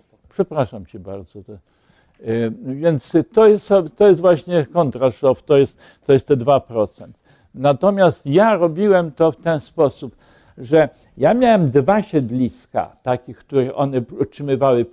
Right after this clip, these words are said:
przez kilkanaście pokoleń. Jedno było bardzo konkurencyjne,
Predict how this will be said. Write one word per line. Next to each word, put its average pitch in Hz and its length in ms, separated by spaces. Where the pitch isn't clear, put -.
przez - 200
kilkanaście 131 720
pokoleń. 113 500
Jedno 190 320
było 170 260
bardzo 180 440
konkurencyjne, 170 880